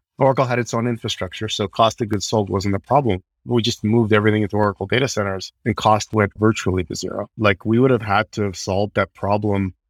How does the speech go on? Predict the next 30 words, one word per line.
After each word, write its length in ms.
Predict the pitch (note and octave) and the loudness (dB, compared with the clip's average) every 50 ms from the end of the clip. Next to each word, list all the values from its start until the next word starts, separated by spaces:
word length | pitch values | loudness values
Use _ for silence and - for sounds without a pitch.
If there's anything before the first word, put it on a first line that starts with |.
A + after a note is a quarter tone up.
| A#2 G2 _ | -20 -14 _
very 260 | G#2+ A2 A2+ A#2 A2 | 0 2 2 2 2
quickly 420 | G2 - - A#2 A2 _ - G2 F#2 | 0 -4 -8 -8 -8 _ -4 -6 -2
because 440 | - G#2 F#2 - G2+ F#2 F#2 - _ | -2 -4 -2 0 -2 -2 -2 -6 _
as 140 | - G#2+ - | -2 -2 0
your 180 | G#2+ G#2 G2 - _ _ | 0 0 -2 -4 _ _
market 400 | _ G#2+ G#2+ G#2+ A#2 - - C3 - | _ 0 2 2 2 2 0 -8 -4
momentum 440 | G2+ G2+ G2 F#2+ F#2 - - G2+ G2 | -4 -4 -2 -4 -4 -6 -10 -12 -10
grows, 360 | _ - F#2+ F#2 F2+ F2+ - _ _ _ _ _ | _ -4 -2 -2 -2 -4 -6 _ _ _ _ _
your 60 | - | -2
customers 420 | - - D3+ - - A#2 G#2+ G2+ | 0 0 0 2 2 2 2 2
get 200 | - - G2 - | 4 2 2 4
bigger, 340 | - C#3+ C3+ G2+ F2+ - - _ _ _ _ _ _ _ | 4 2 2 2 -4 -4 -6 _ _ _ _ _ _ _
as 140 | A#2 A2 F#2+ | -2 0 0
your 80 | G#2 F#2+ | 0 0
customers 420 | - - D3 - - C3+ B2+ G#2+ | 2 0 0 0 0 -2 -2 -2
get 140 | - - G2 | -2 -4 2
bigger, 200 | - A2+ G#2 G#2+ | 2 4 4 4
the 80 | G2+ G2 | 2 2
traffic 520 | - - - D#3+ D#3 - - G#2 _ - | 0 2 2 2 2 2 -2 -6 _ -6
increases, 580 | G#2 F#2+ - - G2 F#2 - - G2 F#2 - - _ _ _ _ _ | -8 -6 -4 -4 -4 -4 -4 -6 -6 -8 -8 -12 _ _ _ _ _
and 120 | G#2 G#2 | 0 0
you're 100 | G#2 G#2 | 0 0
paying 500 | - - - - C#3+ C3+ B2 A2+ G#2+ G2 | -4 -6 -4 0 2 2 4 2 2 0
dearly 380 | F#2 - A2+ A#2+ B2+ B2+ A#2 G#2+ | 0 2 4 6 6 6 4 2
for 120 | - G#2+ | 0 -2
that 140 | F#2+ G2+ G2 | -2 -2 -2
traffic 400 | - - A#2 A#2+ A2+ - - G2 - | 0 0 0 0 0 -2 -8 -8 -8
if 120 | G2+ - - | -8 -8 -8
it's 180 | G2+ - - | -10 -8 -4
not 260 | A#2 A2 A2 A2 G2 | -2 2 2 2 2